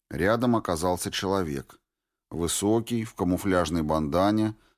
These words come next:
с незнакомого типа автоматом в руках. «Кто старший?» «Я!» помахал Паля поднятыми руками. «Несём груз от червя к клоуну.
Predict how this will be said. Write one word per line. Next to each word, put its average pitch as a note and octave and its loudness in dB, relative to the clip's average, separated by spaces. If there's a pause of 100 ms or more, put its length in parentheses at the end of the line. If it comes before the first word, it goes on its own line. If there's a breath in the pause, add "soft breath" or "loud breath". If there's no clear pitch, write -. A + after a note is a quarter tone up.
с - -8
незнакомого F#2+ 2
типа G2+ 0
автоматом D#2+ -2
в D#2+ -6
руках. D#2 -6 (320)
«Кто E2 -4
старший?» D#2+ -2 (540)
«Я!» C3+ 2 (560)
помахал F#2 2
Паля A2 2
поднятыми F#2 0
руками. D#2 -4 (520)
«Несём D3 2
груз C3 2
от G#2 -2
червя C3 2
к - -16
клоуну. G2+ 2